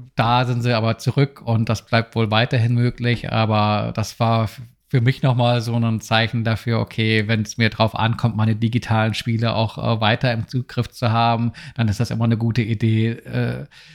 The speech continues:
sich nicht irgendwie auf Sony zu, zu verlassen, sondern eher in Richtung Mi-, Microsoft zu gucken, die ja wirklich sehr großzügig sind mit dem, was, äh,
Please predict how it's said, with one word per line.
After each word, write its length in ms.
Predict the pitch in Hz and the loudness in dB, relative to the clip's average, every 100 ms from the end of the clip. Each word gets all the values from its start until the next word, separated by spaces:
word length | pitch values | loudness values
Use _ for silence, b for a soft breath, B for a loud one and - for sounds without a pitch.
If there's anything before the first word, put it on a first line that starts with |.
| 143 | -20
sich 300 | - 135 - | 0 0 2
nicht 260 | 131 156 156 | 0 0 -2
irgendwie 280 | 135 135 | -2 0
auf 140 | 127 117 | 0 0
Sony 360 | - 127 143 139 | 0 2 0 -2
zu, 100 | 131 | -10
zu 120 | - | -4
verlassen, 540 | - 127 131 135 123 | 0 0 0 2 2
sondern 380 | 120 117 117 113 | 2 2 2 0
eher 220 | 110 113 | 2 2
in 60 | 113 | 2
Richtung 340 | 110 - 117 | 0 -2 0
Mi-, 200 | 107 113 - - | 2 0 -4 -2
Microsoft 480 | 117 - - 113 - | -2 0 -2 -2 -4
zu 80 | 107 | -8
gucken, 500 | - 104 117 123 117 | -4 0 0 0 0
die 600 | 113 110 110 107 110 - _ _ _ | 0 2 2 0 -4 -12 _ _ _
ja 480 | 117 113 110 107 104 | 0 2 2 0 0
wirklich 420 | 110 - 107 113 - | -2 0 -2 -4 -4
sehr 200 | 120 113 | 0 0
großzügig 680 | - 117 117 - 123 117 110 | 0 -2 -2 -2 0 0 0
sind 160 | 117 | 0
mit 180 | 110 107 | 0 0
dem, 280 | 110 110 110 | 0 2 2
was, 240 | 110 110 | 0 -2
äh, 400 | - 110 110 107 | -4 -2 0 0